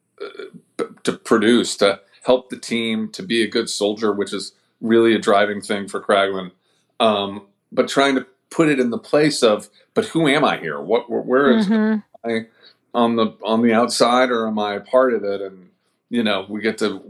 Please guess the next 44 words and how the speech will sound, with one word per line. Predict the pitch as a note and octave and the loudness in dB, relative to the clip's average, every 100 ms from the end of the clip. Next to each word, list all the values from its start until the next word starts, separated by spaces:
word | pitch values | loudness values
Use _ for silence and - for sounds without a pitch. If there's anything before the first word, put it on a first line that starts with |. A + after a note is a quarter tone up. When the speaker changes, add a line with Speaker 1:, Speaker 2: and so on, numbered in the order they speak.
| G2 - - | -20 -18 -14
Speaker 1:
we | G#2 G#2 | -10 -2
get | G#2+ | 0
a | G#2 | 0
fun | - G#2 | 0 -2
glimpse | G2 G2+ F#2+ | -2 -4 -4
into | G2 F2 | -4 -2
how | G2 F#2+ | 0 2
that | F2+ | 2
all | F2 | 2
goes | E2 F2 F#2+ | -2 -4 -6
for | - D2 | -10 -14
him | D2 | -16
in | D2 | -20
the | D2 - | -16 -8
third | D2 D2 | -8 -8
movie. | D2 D2+ _ _ _ _ | -12 -12 _ _ _ _
Speaker 2:
Yeah, | C4 E4 D#4+ | 0 2 0
and | B3+ C4+ B3+ B3+ | 0 -2 -2 -2
then | B3+ C4+ | 0 2
what | C4 C4+ | 2 0
about | C#4+ C4+ B3 | 0 0 0
your | A#3+ A#3 | -2 -2
kind | B3 A#3 | 0 -2
of | G3+ | -2
other | A3 B3+ A3 A3+ G#3+ | -2 -2 0 0 0
performance? | G#3+ G#3 B3+ B3+ A3+ G3+ | -4 -2 0 0 -2 -4
'Cause | A3 G3 | -6 -2
you | B3+ | 0
are | B3 | 2
in | A#3 A3+ | 2 0
quite | A3+ A3 | -2 -2
a | |
rare | G3+ A3+ A3 | -2 0 -2
situation | - A#3 - B3 C4+ C4 B3 A3 | -2 -6 -2 0 0 0 0 0
where | G#3+ | 0
you | G3+ G#3+ G#3+ G3+ - _ _ _ _ - | 0 -2 -2 -4 -8 _ _ _ _ -2
get | A#3+ A#3 | -2 0
to | A#3+ | -2
play | B3 B3+ | 0 0
someone | B3+ B3 A#3 | 0 0 2
in | A3 | 2
live | A3 A3 | 2 2
action | G#3+ - - A3 G#3 | 0 -4 -4 -2 0
and | G3+ | -2